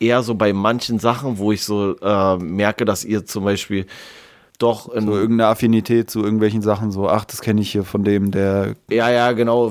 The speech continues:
Speaker 1: wo ich so
Speaker 2: so diese
Speaker 1: sage,
Speaker 2: Tinder-Kultur
Speaker 1: ja,
Speaker 2: oder sowas.
Speaker 1: Ja, zum Beispiel, oder auch sowas wie, ähm, ja, wenn man sich zum Beispiel über sowas unterhält, wie so Handy-Dings oder sowas, so, weißt du,
Speaker 2: Hm.
Speaker 1: äh,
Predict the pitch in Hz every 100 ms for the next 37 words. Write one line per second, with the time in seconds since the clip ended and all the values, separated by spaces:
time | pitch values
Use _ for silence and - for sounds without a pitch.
0 | 98 107 117 117 110 113 120 113 127 123
1 | 120 110 107 110 107 107 104 104 104 117
2 | 110 131 127 120 - 110 110 120 - 123
3 | 110 113 117 95 107 98 117 110 110 -
4 | 101 104 107 107 107 69 92 104 101 101
5 | 95 _ _ - - - _ _ - 113
6 | 113 113 101 98 - 107 107 107 113 120
7 | 107 - 107 117 - 117 104 101 98 95
8 | - 101 98 92 98 92 92 90 90 98
9 | 104 104 98 87 104 95 92 - 95 92
10 | 92 87 87 - 92 92 98 120 113 113
11 | 104 101 98